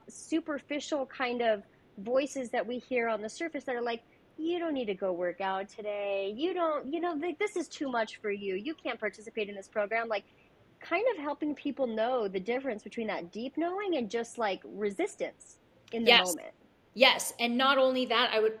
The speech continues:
Speaker 2: also like to add that my job is to fight the law of inertia. An object at
Speaker 1: Yes.
Speaker 2: rest will stay at rest unless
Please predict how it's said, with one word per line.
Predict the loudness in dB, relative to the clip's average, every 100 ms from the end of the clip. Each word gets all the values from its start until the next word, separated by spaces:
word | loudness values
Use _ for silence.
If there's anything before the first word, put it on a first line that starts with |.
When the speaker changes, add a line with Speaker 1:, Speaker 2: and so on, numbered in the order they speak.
| 4
Speaker 2:
also | 6 6 6 4
like | 4 2
to | -2
add | 2 2 2
that | 0 -2
my | -2 0
job | 2 2 4
is | 2 2
to | -6
fight | -8 0 2 2 0 -10 -12 -20 -2
the | 2
law | 4 4 4
of | 0
inertia. | -2 -4 -4 -4 -6 -10 -20 -20 -8
An | 0 2
object | 6 6 8 4 4
at | -2
Speaker 1:
Yes. | -2 2
Speaker 2:
rest | 0 0 -8 0
will | 4 4
stay | 2 4 6
at | 6 6
rest | 4 4 0 -4
unless | -2 0 0